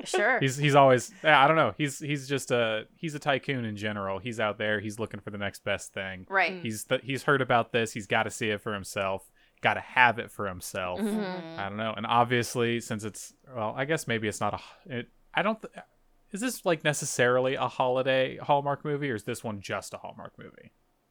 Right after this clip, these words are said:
Speaker 1: I, th-, I think it's a holiday movie. I think that
Speaker 3: Oh, yeah, we <laughs>
Speaker 1: I think that if we, if we add in that layer of Christmas, right? Let's
Speaker 3: Uh-huh.
Speaker 1: just say Christmas, because I think that that makes the most sense for this.
Speaker 3: Yeah.
Speaker 1: Then you have the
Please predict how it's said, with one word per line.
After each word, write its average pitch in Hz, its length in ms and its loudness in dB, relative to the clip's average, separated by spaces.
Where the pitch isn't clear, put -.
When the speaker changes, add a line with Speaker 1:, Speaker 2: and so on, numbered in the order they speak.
Speaker 1:
I, 339 80 4
th-, - 100 -8
I - 60 -10
think 622 300 4
it's - 120 4
a 269 40 2
holiday 165 360 0
movie. 151 460 -6
I 240 80 0
think 277 260 -6
that 220 220 4
Speaker 3:
Oh, 208 60 0
yeah, 208 200 6
we 233 180 0
<laughs> - 400 -20
Speaker 1:
I 302 200 8
think 349 180 2
that 370 200 6
if 269 180 0
we, 262 280 -6
if 220 160 2
we 220 600 -8
add 220 440 8
in 220 340 2
that 190 320 4
layer 190 380 2
of 180 160 -2
Christmas, - 560 -10
right? 170 120 2
Let's 202 220 8
Speaker 3:
Uh-huh. 180 140 6
Speaker 1:
just 180 100 2
say 214 160 0
Christmas, 156 500 -4
because 160 240 -10
I 156 80 -4
think 180 260 -10
that 170 120 -8
that 165 140 -2
makes 160 200 -8
the 160 60 -16
most 151 220 -10
sense 156 240 -8
for - 100 -14
this. 143 400 -6
Speaker 3:
Yeah. 151 300 2
Speaker 1:
Then 233 220 4
you 285 140 0
have 214 480 4
the 175 580 -4